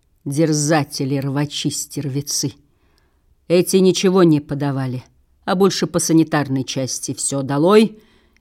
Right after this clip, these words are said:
и хочу жрать, но под музыку, с барабаном. Жрать хочу всенародно и даже всечеловечно". А между ними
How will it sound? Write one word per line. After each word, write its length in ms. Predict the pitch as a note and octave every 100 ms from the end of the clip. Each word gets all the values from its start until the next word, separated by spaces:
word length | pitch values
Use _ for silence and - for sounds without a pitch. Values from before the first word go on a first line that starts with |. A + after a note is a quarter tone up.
| _
и 120 | -
хочу 380 | B2 A#2+ - B2
жрать, 600 | A2 A2+ C#3+ F3 - - _ _ _ _ _ _ _
но 140 | A#2+
под 200 | - A#2
музыку, 520 | B2 A3+ G3+ D3+ - - _ - -
с 180 | D3+
барабаном. 640 | C3 A#2 B2+ G#3+ F#3+ C#3+ A2+ _ _ _ _ _ -
Жрать 460 | B2+ F#3+ A#3 - -
хочу 360 | D3 D3 D#3
всенародно 760 | C#3+ - D#3 D#3 G#3+ F#3 C#3 C#3+
и 20 |
даже 380 | D3 D3+ C#3+ C#3 _ _ _
всечеловечно". 1080 | - - C#3 - A#2 A#2 G3+ - - C#3 B2 _ _ _ _ _ _ _ _ _
А 140 | - E3
между 340 | G3+ G3 F#3
ними 480 | G#3+ A3+ G#3 F#3